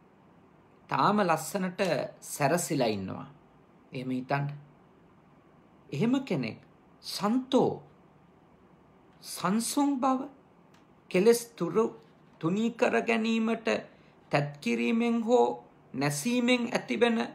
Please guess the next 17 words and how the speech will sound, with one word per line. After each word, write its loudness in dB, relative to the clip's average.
සංසුන්කම -2
කියන -6
එක. -14
සන්තෝ -4
කියලා -6
කිව්වේ -6
ඒකයි. -12
එතකොට -2
ලස්සනට -2
සැරසිලා, -2
ලස්සනට -4
ඇඳලා 0
පැළඳලා -2
ඉන්න -2
කෙනෙක්ගෙන් -4
පේනවා -2
ශාන්තකමක්. -2